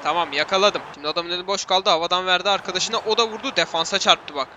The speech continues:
Az daha kaleye şut geliyordu. Adamlar şimdi sağdan geldi bu sefer. Adam açtı ortayı. Nereye açtı lan? Lan oğlum, kale direğin dibinde.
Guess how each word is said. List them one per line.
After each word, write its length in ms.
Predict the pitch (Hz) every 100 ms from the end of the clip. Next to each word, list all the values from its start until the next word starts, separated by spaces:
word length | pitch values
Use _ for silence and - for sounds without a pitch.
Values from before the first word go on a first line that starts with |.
| - -
Az 220 | 160 180
daha 120 | 180
kaleye 320 | 185 185 185
şut 220 | - -
geliyordu. 500 | 190 190 202 180 214 - - - - - - - - -
Adamlar 340 | 123 151 170 175
şimdi 240 | 190 180
sağdan 280 | 180 175 202
geldi 300 | 202 190 185 165
bu 40 | 170
sefer. 340 | 185 180 233 - - - - - - 165
Adam 240 | 185 190
açtı 280 | 185 - 277
ortayı. 340 | 254 254 269
Nereye 160 | 277 277
açtı 260 | 254 - 254
lan? 140 | 302 - - - - - -
Lan 180 | 156 160
oğlum, 240 | 180 202 160 -
kale 280 | 165 190 208
direğin 360 | 196 202 202 190
dibinde. 460 | 202 196 196 196